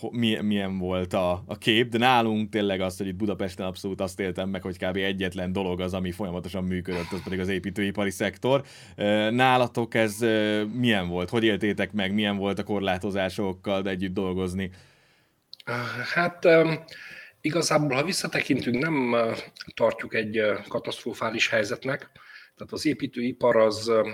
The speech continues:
Speaker 2: relatív könnyen átvészelte ezt a, ö, járványhelyzetet.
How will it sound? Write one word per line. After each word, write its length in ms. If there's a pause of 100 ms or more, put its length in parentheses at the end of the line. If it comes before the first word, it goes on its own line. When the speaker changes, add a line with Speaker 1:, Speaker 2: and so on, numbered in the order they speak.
(180)
Speaker 2:
relatív 440
könnyen 320
átvészelte 720
ezt 220
a, 280 (1160)
ö, 140
járványhelyzetet. 920